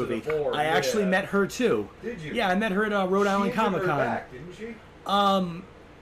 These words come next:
Speaker 2: no, but she smacked in the, they sm-, she actually smacked in, uh, to the, um, the, what the hell are those things called?
Speaker 1: The hydraulic board that was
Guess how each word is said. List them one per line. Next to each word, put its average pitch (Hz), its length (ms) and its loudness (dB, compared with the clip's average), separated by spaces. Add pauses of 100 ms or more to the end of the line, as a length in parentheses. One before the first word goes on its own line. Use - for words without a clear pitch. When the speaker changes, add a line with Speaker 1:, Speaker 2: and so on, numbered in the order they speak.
(400)
Speaker 2:
no, 190 460 4
but 147 140 0
she 180 140 -6
smacked 190 500 -2
in 175 220 -6
the, 147 200 -2
they 156 120 0
sm-, 214 240 -4 (240)
she 233 160 -2
actually 214 240 -2
smacked 170 460 -4
in, 170 120 -4
uh, 156 300 -2 (580)
to 170 140 -2
the, 151 160 0
um, 117 320 -2 (560)
the, 127 120 0 (280)
what 180 120 -12
the - 60 -8
hell 151 180 -2
are 143 60 0
those 131 160 -4
things 131 200 -8
called? 123 360 -6 (500)
Speaker 1:
The 147 80 -8
hydraulic 139 600 -8
board 131 220 -6
that 104 100 -12
was - 80 -16